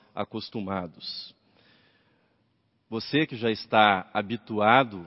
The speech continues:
a participar dos cultos pela internet também perceberá que hoje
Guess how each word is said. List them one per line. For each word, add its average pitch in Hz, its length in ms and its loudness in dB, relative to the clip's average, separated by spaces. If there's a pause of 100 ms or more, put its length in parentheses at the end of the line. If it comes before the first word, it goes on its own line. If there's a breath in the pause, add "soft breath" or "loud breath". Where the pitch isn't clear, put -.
a 101 100 -2
participar 104 760 -4
dos 95 280 -12
cultos 143 580 -10
pela 107 240 -4
internet 104 760 -4
também 143 580 -4 (760 soft breath)
perceberá 123 680 2
que 120 680 -2
hoje 156 760 -2